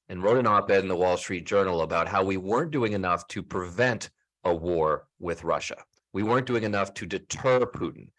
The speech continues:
We were just talking about a response. Of course, sadly, uh, that proved quite accurate. And a couple months later, Putin invaded. They're now about eight months into the war. And I'll tell you,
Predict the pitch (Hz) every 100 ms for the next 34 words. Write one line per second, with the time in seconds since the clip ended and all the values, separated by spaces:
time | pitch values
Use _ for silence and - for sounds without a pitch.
0 | _ _ - 95 95 90 98 - 92 -
1 | 90 82 87 82 78 - 104 92 65 -
2 | - _ _ _ _ _ _ - 113 -
3 | 120 117 113 - - _ - - 110 107
4 | 98 85 95 120 101 92 90 90 85 78
5 | 95 95 - 107 92 90 104 92 101 113
6 | 76 53 - - 87 82 82 80 78 -
7 | _ - 90 90 98 87 85 - 85 82
8 | 87 85 - - 95 80 82 80 87 101
9 | 87 - _ _ _ _ _ 98 95 98
10 | 117 123 98 92 87 - 104 104 95 92
11 | 87 92 87 80 82 90 117 92 82 80
12 | _ _ _ _ 110 107 107 156 139